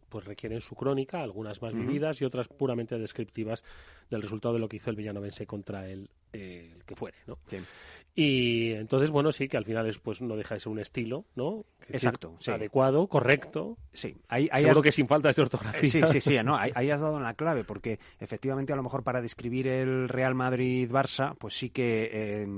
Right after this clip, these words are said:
Speaker 2: apli-, eh, asignamos a los mejores periodistas, ¿no? Pero probablemente un partido de segunda división donde contamos con unos datos en bruto, pues el resultado fue dos uno, goleada, o, o sea, fue, mm,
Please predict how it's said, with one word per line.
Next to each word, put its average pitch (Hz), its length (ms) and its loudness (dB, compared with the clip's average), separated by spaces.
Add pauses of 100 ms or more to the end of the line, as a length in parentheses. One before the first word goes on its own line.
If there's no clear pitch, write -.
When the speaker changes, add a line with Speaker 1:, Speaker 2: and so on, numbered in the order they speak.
(100)
Speaker 2:
apli-, 110 280 -4
eh, 98 420 -8 (100)
asignamos 107 480 -6
a 110 40 -4
los 101 120 -6
mejores 98 280 -10
periodistas, 95 560 -6
¿no? 139 120 -8 (360)
Pero 107 180 -6
probablemente 117 580 -4
un 117 160 -6
partido 117 360 -4
de 113 60 -4
segunda 120 300 -4
división 113 540 0 (300)
donde 104 320 -6
contamos 110 460 -4
con 113 120 -6
unos 110 140 -8
datos 117 260 -4
en 110 100 -8
bruto, 165 360 -2
pues 151 160 -4
el 98 60 -10
resultado 101 320 -8
fue 113 160 -6
dos 107 260 -8
uno, 151 420 -2
goleada, 110 520 -2
o, 113 240 -4
o - 40 -12
sea, 107 160 -6
fue, 113 320 -6
mm, 107 220 -6